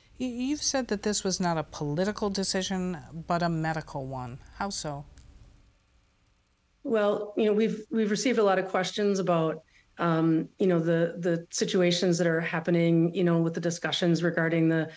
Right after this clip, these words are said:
Speaker 2: Supreme Court and the state legislature, you know, and, and, and we, we recognize that that's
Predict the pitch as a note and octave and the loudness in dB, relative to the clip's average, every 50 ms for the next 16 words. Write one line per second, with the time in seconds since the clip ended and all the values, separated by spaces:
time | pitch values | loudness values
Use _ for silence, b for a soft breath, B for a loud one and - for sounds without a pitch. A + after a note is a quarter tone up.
0 | B B B B B B - - E3+ - G3 E3+ E3+ - - G3+ F3+ F3 E3 E3+ | B B B B B B -6 -4 -2 2 2 2 2 2 2 4 4 4 4 2
1 | E3 F#3+ E3+ D#3+ D3+ - D#3 D3 - G#3 G#3 F#3 F#3 F3+ - F#3 F3 E3+ - F#3+ | 2 2 2 2 2 0 -2 0 2 2 2 0 0 0 0 0 0 2 0 0
2 | F3 E3 D#3+ D#3+ D#3 D#3+ - G3 F#3 E3+ E3 E3 E3 E3+ E3+ F#3+ F3+ E3+ E3+ F3 | 0 2 2 0 -2 -2 -2 0 2 2 4 4 2 2 0 0 2 4 4 2
3 | E3+ - G3+ G3+ G#3 G#3 G#3+ - - A3 A3+ G#3+ G3 G3+ F#3+ F#3+ G#3 F3+ F3 E3+ | 2 0 0 2 2 2 0 0 -2 -2 0 2 2 2 2 0 0 0 2 2
4 | E3 E3 E3 - E3+ - F3+ F3 F3 E3+ - | 2 0 -2 -4 -4 -2 0 0 0 -2 -6